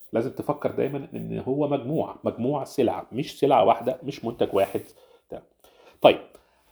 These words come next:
هنفترض التلات نقط اللي إحنا قلناهم دول خلاص مستقرين، موجودين، الدولار متوفر، الدولار موجو-، مستقر، آه، الرسوم الأخرى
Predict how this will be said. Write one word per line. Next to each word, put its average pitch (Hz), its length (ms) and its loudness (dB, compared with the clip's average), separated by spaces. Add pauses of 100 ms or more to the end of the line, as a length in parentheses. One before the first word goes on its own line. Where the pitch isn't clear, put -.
(340)
هنفترض 151 460 2
التلات 165 340 -2
نقط 143 180 0
اللي 143 120 -2
إحنا 131 120 -6
قلناهم 127 380 -6
دول 131 320 -4 (220)
خلاص - 680 0 (140)
مستقرين، 117 640 -4 (240)
موجودين، 107 580 0 (120)
الدولار 107 360 4
متوفر، 98 520 0 (300)
الدولار 101 480 2
موجو-، 98 400 -4
مستقر، 165 540 0 (380)
آه، 120 380 6 (200)
الرسوم 131 360 0
الأخرى 135 600 0